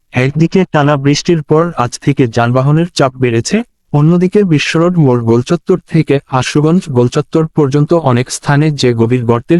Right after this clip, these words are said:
সৃষ্টি হয়েছে, এসব গর্ত ভরাট না করা পর্যন্ত যানজটের শেষ হবে না।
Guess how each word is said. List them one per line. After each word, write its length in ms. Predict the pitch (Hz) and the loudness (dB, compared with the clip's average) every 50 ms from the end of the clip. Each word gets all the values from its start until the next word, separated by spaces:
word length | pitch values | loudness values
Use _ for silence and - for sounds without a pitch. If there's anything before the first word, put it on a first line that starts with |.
| 175 | -2
সৃষ্টি 400 | - - - 156 147 - - 147 | -4 -4 -2 -2 -2 -2 -2 -2
হয়েছে, 400 | 127 113 110 107 107 - - 110 107 _ _ _ _ _ _ _ _ _ _ _ _ _ _ - | 0 0 0 -2 -2 -4 -10 -10 -12 _ _ _ _ _ _ _ _ _ _ _ _ _ _ -4
এসব 400 | - 160 160 - 214 214 202 160 | -2 -2 0 0 0 0 2 2
গর্ত 300 | 135 135 135 143 - - | 2 2 0 0 0 0
ভরাট 420 | 180 185 160 - 135 131 131 135 - - | 0 0 0 0 0 0 0 -2 -2 -2
না 140 | 147 143 135 | -2 -2 -2
করা 320 | 131 - 143 143 139 139 147 | -2 0 0 0 0 0 -2
পর্যন্ত 480 | - - 139 131 139 160 165 165 - | 0 0 0 0 2 0 0 0 0
যানজটের 580 | 170 160 139 123 120 120 123 151 147 - 170 165 | -2 -2 0 -2 -2 0 -2 -2 -2 -2 -2 -2
শেষ 320 | - - - 151 143 - | -2 -4 -4 -4 -4 -4
হবে 240 | - 139 127 120 117 | -4 -2 0 0 0
না। 200 | 107 104 104 104 | -2 -2 -6 -12